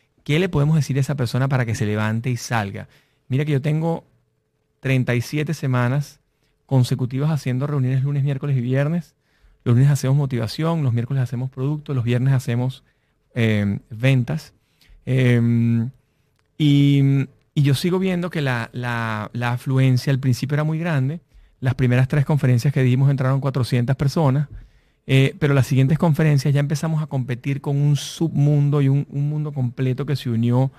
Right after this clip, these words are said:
al mundo digital y, mm, y ya empieza a bajar como la audiencia, porque ahora la, la gente empieza a ser muy selectiva, ¿no? Con lo que va a ver, porque también tu día tiene tantas horas y,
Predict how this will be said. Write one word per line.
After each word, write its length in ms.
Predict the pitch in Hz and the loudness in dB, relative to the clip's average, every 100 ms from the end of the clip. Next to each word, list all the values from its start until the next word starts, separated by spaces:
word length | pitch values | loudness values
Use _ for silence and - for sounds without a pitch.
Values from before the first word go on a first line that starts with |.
| _ - _ - | _ -20 _ -4
al 160 | 123 | 0
mundo 300 | 123 123 127 | 2 4 4
digital 580 | 139 139 143 127 123 127 - _ _ _ | 4 4 2 0 0 -2 -6 _ _ _
y, 280 | - 131 123 | 0 4 4
mm, 580 | 120 117 113 110 110 117 - _ | 4 4 2 2 0 -2 -8 _
y 80 | - | -2
ya 80 | 131 | 2
empieza 320 | 131 147 156 | 2 0 0
a 20 | |
bajar 280 | 156 123 123 | 2 2 2
como 180 | 127 147 | 2 2
la 80 | 135 | 2
audiencia, 440 | 123 139 143 139 | 2 2 2 0
porque 200 | 151 131 | -2 0
ahora 140 | 120 135 | 0 0
la, 120 | 151 135 | 0 -2
la 100 | 127 | -4
gente 220 | 120 123 | -4 -4
empieza 220 | 139 147 151 | -2 -2 -2
a 20 | |
ser 140 | 147 | -2
muy 100 | 143 | -4
selectiva, 480 | 135 131 - 135 110 | -4 -6 -4 -4 -2
¿no? 200 | 127 156 | -4 -6
Con 120 | 131 | -6
lo 80 | 120 | -6
que 80 | 123 | -2
va 120 | 117 | 0
a 20 | |
ver, 260 | 127 127 107 _ _ - _ | 2 0 -2 _ _ -20 _
porque 200 | 113 113 | -8 -6
también 260 | 107 123 | -2 -2
tu 160 | 127 127 | -2 -6
día 280 | - 120 127 | -4 -2 0
tiene 220 | 143 143 | 0 0
tantas 440 | 139 135 135 131 - | 0 -2 -2 -6 -4
horas 500 | 156 131 131 - - _ _ _ _ | 0 2 0 -4 -16 _ _ _ _
y, 340 | 135 127 123 | -2 0 0